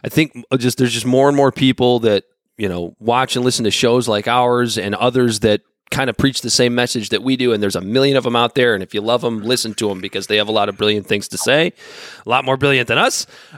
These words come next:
Uh, but it, it's just, I still have this, this hope, even though we talk about this nonsense every week, it, because it makes me hopeful that people are actually paying attention to this stuff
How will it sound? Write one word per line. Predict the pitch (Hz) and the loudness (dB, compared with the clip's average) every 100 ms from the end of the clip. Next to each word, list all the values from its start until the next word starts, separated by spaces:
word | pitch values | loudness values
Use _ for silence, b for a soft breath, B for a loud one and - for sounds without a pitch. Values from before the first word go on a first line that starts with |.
| - | -2
Uh, | 139 127 120 123 | 0 0 -2 -4
but | 135 139 - _ _ | -2 -2 -6 _ _
it, | 160 156 147 | -8 -4 -2
it's | 143 | -2
just, | - 156 139 - _ _ | -2 -2 -4 -8 _ _
I | 135 139 | -2 0
still | - - 165 151 | 0 0 0 0
have | 147 139 123 | 0 -2 -2
this, | 131 - - _ | -4 -4 -8 _
this | 131 - | -4 -2
hope, | 127 120 | -4 -2
even | 120 113 | -4 -4
though | 110 | -2
we | 107 | -4
talk | - 104 | -4 -6
about | 104 95 95 | -6 -8 -8
this | 92 | -10
nonsense | 95 92 - 92 98 | -8 -8 -10 -8 -8
every | 87 | -8
week, | 90 92 82 _ | -8 -8 -10 _
it, | 131 | -4
because | 147 170 156 | -2 0 0
it | 165 | 2
makes | 165 185 185 | 2 0 0
me | |
hopeful | 165 165 147 143 | 0 -2 -2 -2
that | 131 | -2
people | - 139 123 117 | 0 -2 0 2
are | |
actually | 120 113 - 113 95 95 _ _ | 2 0 -4 -2 -4 -6 _ _
paying | - 139 127 | -2 0 0
attention | 107 117 107 98 85 | -2 -4 -4 -6 -8
to | 78 | -12
this | 64 | -10
stuff | - 67 - - | -10 -10 -12 -16